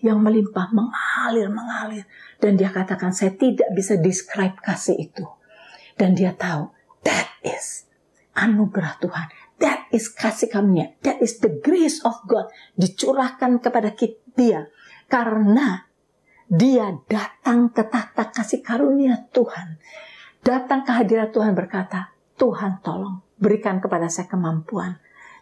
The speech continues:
Dan kemampuan itu Tuhan berikan kepada dia. Dan dia dapat mengampuni orang yang sudah bersalah kepada dia. Suatu kesalahan yang sangat luar biasa besarnya. Dia ampuni. Nah, saudara,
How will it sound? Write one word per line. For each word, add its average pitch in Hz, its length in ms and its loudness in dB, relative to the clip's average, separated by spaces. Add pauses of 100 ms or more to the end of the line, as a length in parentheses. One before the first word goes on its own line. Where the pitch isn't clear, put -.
Dan 185 320 0 (160)
kemampuan 208 640 2
itu 214 160 0
Tuhan 185 320 0
berikan 254 400 2
kepada 220 240 0
dia. 190 320 0 (320)
Dan 185 240 2
dia 233 400 2 (180)
dapat 170 300 -2
mengampuni 190 720 0 (320)
orang 180 400 -2
yang 151 80 -2
sudah 156 240 -2
bersalah 160 400 -4
kepada 151 320 -4
dia. 170 320 -4 (160)
Suatu - 260 -2
kesalahan 156 580 -2
yang 156 60 -8
sangat 339 540 -2
luar 269 320 2
biasa 220 320 2
besarnya. 165 560 -4 (400)
Dia 180 260 2 (640)
ampuni. 185 640 0 (260)
Nah, 190 80 -8
saudara, 214 560 0